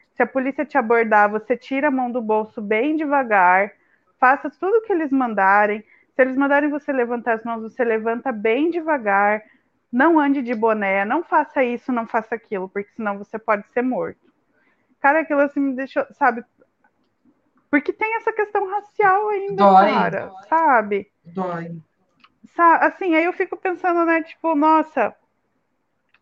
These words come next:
Speaker 1: olha o privilégio que eu tenho além de tudo, né? Por mais que a gente tenha dificuldades, não é fácil ser mãe e tal. Ainda se-, imagina você ser mãe negra, de filho negro, que você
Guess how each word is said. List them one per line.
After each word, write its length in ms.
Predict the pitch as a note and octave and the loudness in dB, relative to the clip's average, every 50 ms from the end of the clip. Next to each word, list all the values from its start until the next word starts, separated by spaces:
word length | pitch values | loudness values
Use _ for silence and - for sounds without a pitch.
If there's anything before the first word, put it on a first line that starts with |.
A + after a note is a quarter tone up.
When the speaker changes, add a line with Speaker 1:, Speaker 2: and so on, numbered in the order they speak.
| _ _ _ _ _ _ _ _ _ - | _ _ _ _ _ _ _ _ _ 2
Speaker 1:
olha 240 | B3+ C#4+ E4+ F#4+ | 2 4 4 2
o 40 | G#4 | 0
privilégio 640 | G#4 G4+ G4 F#4+ E4 E4+ E4 E4 D#4+ E4 D#4+ D#4 D4 | 0 0 0 2 2 2 4 4 4 4 2 -2 -4
que 100 | - E4 | -4 -4
eu 60 | D#4 | -4
tenho 280 | D#4 - D4+ C#4+ C#4 C#4 | -2 -2 -2 0 0 0
além 260 | C4+ C4+ C4 C4+ C4+ | 0 0 0 0 -2
de 100 | B3+ B3+ | -4 -6
tudo, 400 | - - - C4+ B3 A3 A3 A#3 | -8 -4 -2 -2 -2 0 -2 -2
né? 300 | A3 A#3 C4+ D4 C#4 B3 | -2 -2 0 0 -2 -2
Por 180 | - _ C4+ C4+ | -4 _ -4 -2
mais 240 | B3+ C4+ C#4+ D#4+ D#4+ - | 0 2 0 0 -2 -6
que 120 | _ - | _ -8
a 40 | D#4 | -4
gente 260 | C4 C#4 C4+ - - | -4 -4 -4 -6 -6
tenha 180 | _ C#4+ C4 B3+ | _ -6 -4 -4
dificuldades, 640 | B3 - - B3+ - - C4 A3+ A3+ A3 A3 A3 G#3+ | -6 -10 -14 -10 -6 -4 -2 0 2 2 0 0 -4
não 200 | A#3 A3+ A#3+ C#4+ | -4 -4 -2 -2
é 80 | D#4 | -4
fácil 500 | D#4 _ - A#3 G3+ G#3 A#3+ A#3+ - _ _ | -4 _ 0 0 2 2 0 -2 -8 _ _
ser 120 | - B3 | -6 -6
mãe 400 | A#3 G#3 G3+ G3 G#3 A3+ A#3 G#3 | -4 -4 -4 -4 -4 -4 -4 -4
e 20 | - | -4
tal. 340 | - G#3 F#3+ G#3 A3+ A3 _ _ _ _ _ _ _ _ _ _ _ - | -4 -2 0 0 -2 -4 _ _ _ _ _ _ _ _ _ _ _ -2
Ainda 320 | G#3+ A3+ B3 C4+ C#4+ D4 | 0 0 0 -2 -2 -4
se-, 160 | - _ - | -4 _ -4
imagina 380 | - C#4 C#4+ D4 C#4 D#4+ G4 G4+ | -2 0 0 0 0 -4 -4 -4
você 240 | F#4+ G4 - F#4 F4 | -4 -4 -6 -6 -8
ser 220 | - - F#4 E4+ | -4 -2 -2 0
mãe 280 | D4 C#4 C#4+ C#4 D4+ C#4+ | 2 4 4 4 4 2
negra, 400 | C4+ A#3 A3+ A3 A3 B3 B3+ B3+ | 0 -2 -4 -4 -2 -2 -2 -2
de 140 | A3 A#3+ | -2 -8
filho 320 | - - - C4 A#3+ B3+ C4 | -14 -12 -10 -6 -6 -4 -4
negro, 460 | B3 A#3+ A3 G#3 G#3+ A3 A#3 B3 B3 | -4 -4 -4 -4 -4 -4 -4 -6 -6
que 80 | - - | -8 -12
você 120 | B3 | -14